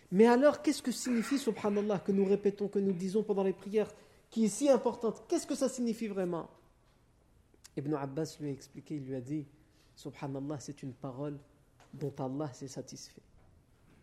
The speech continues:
C'est-à-dire, il te suffit de dire Subhanallah pour, mais sincèrement, avec foi, en comprenant ce que ça veut dire, en prenant conscience de son sens.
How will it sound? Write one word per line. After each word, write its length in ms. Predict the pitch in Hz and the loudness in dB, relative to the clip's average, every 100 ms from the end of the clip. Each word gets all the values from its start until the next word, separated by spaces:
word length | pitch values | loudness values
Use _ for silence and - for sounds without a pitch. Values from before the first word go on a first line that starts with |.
| _ _ _ _ - | _ _ _ _ -20
C'est-à-dire, 340 | - 160 147 156 | -8 -4 -2 -2
il 100 | 151 | -2
te 100 | 165 | -8
suffit 280 | 170 - | -8 -8
de 120 | 156 151 | -6 -4
dire 180 | 156 | -4
Subhanallah 640 | - 151 - 151 147 156 - | -8 -12 -8 -6 -4 -6 -6
pour, 100 | 147 - - - _ _ _ _ - | -12 -16 -20 -20 _ _ _ _ -18
mais 60 | |
sincèrement, 580 | - 139 160 160 202 165 | -10 -4 -2 -2 -4 -6
avec 200 | 135 135 | -8 -10
foi, 320 | - 208 165 - - _ _ - | -8 -6 -6 -10 -20 _ _ -16
en 60 | |
comprenant 420 | - 170 175 196 233 | -6 -6 -2 -2 -4
ce 80 | |
que 80 | - | -6
ça 120 | 165 | -8
veut 60 | 143 | -6
dire, 140 | 143 | -4
en 40 | 147 | -4
prenant 260 | - 160 | -2 -4
conscience 460 | 151 170 - 277 220 | -2 -6 -4 -4 -2
de 100 | 165 | -4
son 140 | 165 | -4
sens. 300 | 151 147 127 | -8 -8 -12